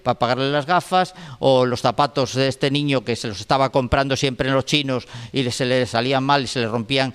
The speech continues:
si-, en cuanto daba la primera patada, pues comprarle unos zapatos buenos,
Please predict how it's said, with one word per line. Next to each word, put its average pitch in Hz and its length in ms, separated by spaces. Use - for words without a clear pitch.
si-, 139 260
en 123 200
cuanto 127 260
daba 131 180
la 131 140
primera 135 260
patada, 156 480
pues - 160
comprarle 123 380
unos 117 120
zapatos 113 400
buenos, 185 380